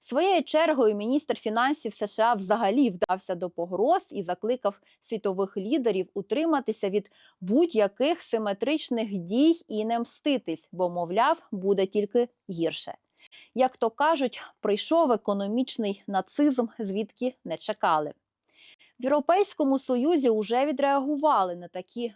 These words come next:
нищівні американські тарифи. За словами президентки Єврокомісії Урсули фон дер Ляєн, на столі уже лежить детально розроблений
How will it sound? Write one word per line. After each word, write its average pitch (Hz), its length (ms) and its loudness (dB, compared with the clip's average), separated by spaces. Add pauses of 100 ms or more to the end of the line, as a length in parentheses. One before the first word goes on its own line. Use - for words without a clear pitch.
нищівні 254 840 2 (100)
американські 220 880 -2 (100)
тарифи. 220 460 -2 (460)
За 254 100 0
словами 320 420 0
президентки 240 800 0
Єврокомісії 208 960 0
Урсули 202 440 2
фон 196 240 -6
дер 190 180 0
Ляєн, 254 460 2 (260)
на 233 140 0
столі 262 400 2
уже 233 420 2 (240)
лежить 240 760 0
детально 185 520 2
розроблений 247 760 0